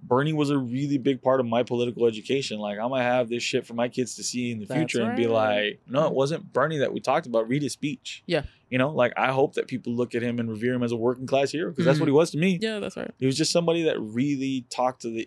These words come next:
Speaker 1: issues that we cared about, which
Speaker 2: Mm-hmm.
Speaker 1: is just fucking human nature. Like,
Speaker 2: Yeah.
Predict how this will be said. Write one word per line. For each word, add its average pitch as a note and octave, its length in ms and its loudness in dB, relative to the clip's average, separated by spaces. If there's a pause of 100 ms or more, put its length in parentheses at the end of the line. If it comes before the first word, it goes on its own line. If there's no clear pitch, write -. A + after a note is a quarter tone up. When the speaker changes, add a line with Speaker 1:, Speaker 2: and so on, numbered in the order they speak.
Speaker 1:
issues A#2 280 -2
that G#2+ 140 2
we A2+ 160 -4
cared A#2+ 220 0
about, G#2 280 0
which D#3 140 -4
Speaker 2:
Mm-hmm. D#3 100 -8
Speaker 1:
is G#2+ 80 -12
just C#3 360 0
fucking B2 460 -4
human A2+ 480 -4 (360)
nature. C#3 400 -2
Like, F#2+ 140 -2
Speaker 2:
Yeah. B2+ 80 -2